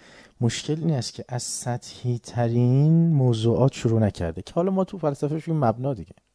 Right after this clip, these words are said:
خود مبنا هم سطحه ها، یعنی مبنا هم از سطحیات شروع می‌شه، بعد مبانی اولا. همون که جناب شیخ الرئیس می‌گفت حتی همین فلسفه هم فلسفهٔ سطحی هست و فلسفهٔ وسطی هست و فلسفهٔ اولا،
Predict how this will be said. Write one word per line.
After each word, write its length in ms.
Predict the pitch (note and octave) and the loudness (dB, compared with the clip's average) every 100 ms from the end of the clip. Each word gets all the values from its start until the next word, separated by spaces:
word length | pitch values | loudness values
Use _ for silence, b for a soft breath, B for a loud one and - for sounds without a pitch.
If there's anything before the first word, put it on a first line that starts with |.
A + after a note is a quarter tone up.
| _ b b b b b b _ | _ b b b b b b _
خود 220 | - F#3 | -4 -2
مبنا 460 | D#3 A#2 A2 B2+ | 2 2 2 0
هم 60 | D#3+ | 0
سطحه 600 | - - D3 D#3+ - A2+ | 0 2 2 2 0 -2
ها، 360 | F2 D2+ F#2 G2+ _ _ _ - | -2 -4 -8 -16 _ _ _ -6
یعنی 160 | G2 | -2
مبنا 420 | A2 G#2+ G2 G#2+ C3+ | 2 2 2 4 6
هم 140 | D#3+ | 6
از 120 | A2+ | 4
سطحیات 540 | - A2+ G2+ - B2 - | 2 0 0 2 2 2
شروع 200 | G2+ G2+ | -2 -6
می‌شه، 200 | - F#2 | -4 -2
بعد 220 | C3 D3+ | -2 -2
مبانی 540 | A2 G#2 G2+ G#2 B2 B B B B | -4 -2 -2 0 -2 B B B B
اولا. 360 | G#2 F2+ F2 F2+ b b b | -2 0 -2 -6 b b b
همون 120 | G3 | 0
که 100 | D#3 | 2
جناب 280 | C#3+ C3 B2 - | 4 4 4 0
شیخ 300 | - A2 G#2+ | 0 2 2
الرئیس 420 | G2 G#2 G#2+ - B B B - | 2 2 0 -8 B B B -4
می‌گفت 200 | A2 - | -2 0
حتی 380 | - F#3+ - F#3+ | 6 6 8 8
همین 360 | F3+ D3 B2+ | 8 8 6
فلسفه 600 | G2+ G#2+ G2 F#2+ G#2 - | 4 4 2 2 0 2
هم 180 | C#3+ E3 | 4 4
فلسفهٔ 640 | D#3+ A2+ G2+ - F#2+ A#2 | 4 2 0 0 0 0
سطحی 500 | B2+ - G2 - B2 | 0 0 -4 -4 -2
هست 580 | A#2+ A#2+ F3 - - b b b b | 2 4 4 2 -6 b b b b
و 60 | G#2 | -2
فلسفهٔ 720 | - G#2 F#2 G2 F2 A2+ A2 | 2 2 2 -2 -2 0 0
وسطی 480 | G2 F#2+ - - B2+ | 2 0 -2 4 6
هست 300 | D3+ F3 - | 6 6 4
و 40 | |
فلسفهٔ 480 | G2 G#2 G2+ G2+ B2 | 0 0 -2 -4 -2
اولا، 420 | B2 G#2+ G#2 F#2 | 0 0 0 -4